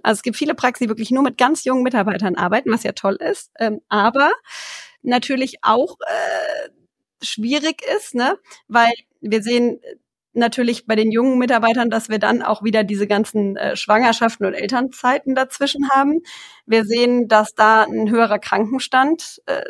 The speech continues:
tatsächlich da ist, ne? Ähm, sicherlich auch nochmal seit der Corona-Zeit verschärft. Das sehen wir auch in unseren Auswertungen, ähm, wenn wir uns das bei Pepito ansehen, dass der Krankenstand einfach bei den Mitarbeitern hochgegangen ist. Das heißt, ähm,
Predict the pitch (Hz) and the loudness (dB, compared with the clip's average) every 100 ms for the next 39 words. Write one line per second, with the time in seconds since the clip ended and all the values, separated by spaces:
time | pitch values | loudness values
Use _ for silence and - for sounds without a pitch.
0 | - 262 262 269 269 269 285 - - - | -6 -6 -2 -4 -4 -6 -6 -8 -16 -20
1 | - _ _ _ _ - 240 262 - 349 | -20 _ _ _ _ 2 4 4 2 -2
2 | - 214 330 427 233 233 233 226 226 - | -2 -2 -2 -2 -2 -2 -2 -4 -4 -8
3 | - - - 220 214 254 240 214 226 226 | -14 -16 -20 -6 -2 0 0 0 0 2
4 | 214 214 220 214 214 208 247 294 277 285 | 2 2 0 -2 -2 0 0 0 -2 -4
5 | 285 285 - - 277 269 269 277 339 240 | -4 -6 -14 -8 -4 -2 0 0 -2 -4
6 | 220 233 220 - 220 220 240 247 247 240 | -2 0 2 0 0 -2 0 2 2 2
7 | 240 240 240 233 254 240 240 - - - | 0 0 -4 -2 0 0 -2 -6 -18 -20
8 | _ 226 220 214 214 202 214 208 208 - | _ 0 0 0 -2 0 2 2 0 -2
9 | 202 - 202 262 277 - 247 233 240 247 | -8 -8 -4 -4 -2 0 2 2 4 4
10 | 247 - - - - 208 214 - 202 285 | 2 -2 -14 -8 -4 -2 -2 -2 0 0
11 | 262 247 233 233 220 220 208 202 220 208 | 0 0 2 0 0 0 2 0 0 0
12 | 196 202 202 240 262 240 254 269 269 330 | 0 0 0 -2 -4 0 2 2 0 -4
13 | - _ _ _ _ _ _ 214 226 220 | -6 _ _ _ _ _ _ -2 2 2
14 | 240 - - - - _ 247 240 226 | 2 0 -14 -20 -20 _ 0 2 2